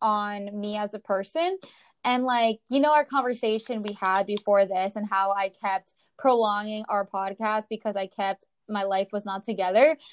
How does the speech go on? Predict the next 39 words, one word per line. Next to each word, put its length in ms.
So 220
part 260
of 140
me 440
was 540
anxious 640
because 480
I'm 100
like, 280
"Oh 160
my 160
God, 400
I 180
am, 340
I'm 360
just, 180
I'm 180
so 160
used 360
to, 300
you 100
know, 120
having 360
things 440
put 160
together 320
and 120
on 160
point 300
and 120
such, 240
and 120
you 120
even 180
raised 280
me 120
that 220
way 140
too." 260